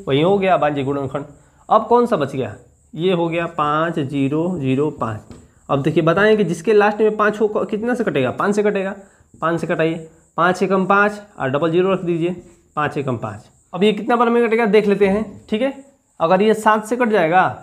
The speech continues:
देखते हैं सात बार, सात से कटेगा कि नहीं। सात से भाग देते हैं, सात से एक सौ एक में,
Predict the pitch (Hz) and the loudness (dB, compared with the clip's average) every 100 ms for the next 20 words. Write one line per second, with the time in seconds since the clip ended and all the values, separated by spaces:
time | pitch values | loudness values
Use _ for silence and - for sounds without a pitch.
0 | - - 165 160 180 170 170 160 165 160 | -18 -10 -8 -4 -4 0 -2 0 0 2
1 | 170 156 170 170 175 170 160 156 170 190 | 2 2 0 0 2 0 0 0 -2 -6
2 | - - _ _ _ _ _ _ _ _ | -14 -20 _ _ _ _ _ _ _ _
3 | _ _ - 175 180 202 170 165 175 175 | _ _ 2 2 4 0 2 2 2 2
4 | 175 180 180 175 160 - 190 - 160 160 | 2 0 2 0 0 -4 -2 0 -2 -4
5 | - 175 190 214 - - _ _ 165 147 | -4 -2 -2 -6 -12 -20 _ _ 0 0
6 | 143 110 | 0 -4